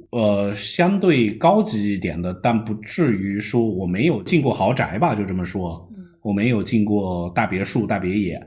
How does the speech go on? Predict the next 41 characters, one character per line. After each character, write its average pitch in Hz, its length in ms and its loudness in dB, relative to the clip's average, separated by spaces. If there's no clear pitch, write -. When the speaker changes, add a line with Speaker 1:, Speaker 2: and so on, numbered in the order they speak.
Speaker 1:
啊， 92 340 -2
Speaker 2:
<laughs> - 180 -16
Speaker 1:
然， 110 100 -2
啊。 202 300 0
Speaker 2:
对， 240 260 0
但 269 220 -2
总 262 180 -4
体 285 140 -6
来 220 180 -2
说， 240 200 -8
呃， 202 500 -10
你 190 80 -16
觉 196 140 -14
得 220 80 -10
他 240 180 -12
们 254 460 -10
生 269 240 -8
活 262 160 -8
的 226 160 -10
还 214 180 -10
是 254 180 -14
挺 - 160 -18
开 285 200 -10
心 311 100 -14
的？ - 60 -10
Speaker 1:
幸 202 160 4
福 127 140 -4
吗？ 147 320 -2
Speaker 2:
嗯， 202 320 -16
对， 180 280 -10
Speaker 1:
啊， 190 520 4
Speaker 2:
还 185 100 -8
是 - 80 -18
这 202 60 -10
样 160 160 -12
讲。 - 0 -
Speaker 1:
啊， 202 240 6
不 233 100 2
是， 247 220 0
他 220 180 2
们 240 260 6